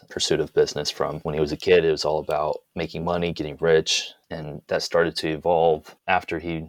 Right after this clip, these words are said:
started making money and realizing, he, he realized that it, you know, it wasn't as fulfilling as he thought it was gonna be. And he started to realize how connecting with other people and making them feel good was really the most important thing.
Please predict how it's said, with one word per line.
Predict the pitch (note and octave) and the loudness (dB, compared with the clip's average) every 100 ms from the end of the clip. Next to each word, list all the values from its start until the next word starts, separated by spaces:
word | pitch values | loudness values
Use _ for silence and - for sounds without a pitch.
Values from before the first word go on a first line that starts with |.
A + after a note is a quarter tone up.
| - | -8
started | - E2+ | -2 0
making | E2+ E2+ E2+ E2 | 0 -4 -4 -6
money | E2+ E2 | -6 -6
and | D#2+ | -6
realizing, | E2 D#2+ D#2 D#2+ D#2+ D#2 D#2 - | -4 -4 -4 -6 -8 -12 -14 -14
he, | E2 - | -14 -12
he | E2 | -4
realized | E2+ D2+ D2+ - | 0 0 -2 -4
that | D2+ | -6
it, | D#2 - | -6 -8
you | E2+ | -10
know, | D#2+ D2 | -6 -4
it | |
wasn't | D2+ D#2+ D#2+ | -4 -4 -6
as | D#2 | -8
fulfilling | - D2 - D2+ D2 | -4 -4 -4 -6 -8
as | - - | -10 -10
he | |
thought | D2+ D2+ | -8 -6
it | D#2+ | -6
was | E2 | -8
gonna | - E2 | -10 -8
be. | D#2 D#2+ - - | -6 -6 -8 -6
And | E2 D#2 D#2 | -4 -4 -6
he | - E2+ D#2+ _ - | -6 -6 -6 _ -12
started | - A#2 A2 - | 0 2 2 0
to | F2+ | -2
realize | G2 G2+ F2+ F2 E2 | 2 4 6 4 0
how | - F2+ F2 E2+ E2+ D#2+ - | 0 2 4 4 2 -4 -12
connecting | - F#2+ G2+ G2+ G2 | -10 -4 -4 -4 -6
with | E2+ - - | -6 -8 -8
other | D#2 E2+ | -2 -2
people | E2 D#2 D2 A1+ - _ - | -2 -6 -10 -12 -12 _ -14
and | F2 D#2+ D#2+ E2+ | -10 -10 -8 -2
making | F#2 - E2 | -2 0 -2
them | E2 E2 | -2 -2
feel | - - | -4 -4
good | D#2 D#2 D#2+ - | -4 -4 -6 -10
was | - D#2+ D#2+ | 0 0 2
really | F2+ E2+ E2 | 4 6 4
the | D#2+ | 0
most | D#2 D#2+ - | -4 -4 -6
important | E2 D#2 - - | -2 -2 -2 -10
thing. | C#2+ D2 | -14 -14